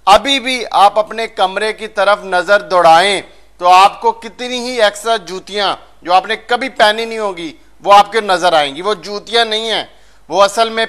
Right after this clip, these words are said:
पैसा है, पैसा आपकी मेहनत की कमाई है, जो आपने उधर नीचे बर्बाद कर दी है।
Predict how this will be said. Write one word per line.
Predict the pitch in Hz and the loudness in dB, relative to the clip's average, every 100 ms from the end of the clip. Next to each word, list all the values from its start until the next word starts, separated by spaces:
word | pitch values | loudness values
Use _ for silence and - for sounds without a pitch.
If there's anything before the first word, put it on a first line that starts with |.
| - | -2
पैसा | 214 208 - 226 | 0 0 2 2
है, | 202 | 2
पैसा | - 214 208 202 220 170 - - - | 0 2 2 4 4 2 -2 -18 0
आपकी | 170 196 - 226 | 4 4 0 -14
मेहनत | 208 202 202 226 220 | -8 -6 -2 -4 -4
की | 226 | -14
कमाई | 214 208 196 196 220 | -12 -4 2 2 2
है, | 208 165 - - - | 0 0 -4 -20 -18
जो | 147 | 0
आपने | 170 180 175 202 | 6 6 4 -2
उधर | 196 185 196 | -4 -2 -2
नीचे | 180 170 202 | -2 -8 -6
बर्बाद | 180 165 151 151 151 147 | -2 -2 2 4 4 2
कर | 151 120 | -6 -8
दी | 110 | -14
है। | 98 | -16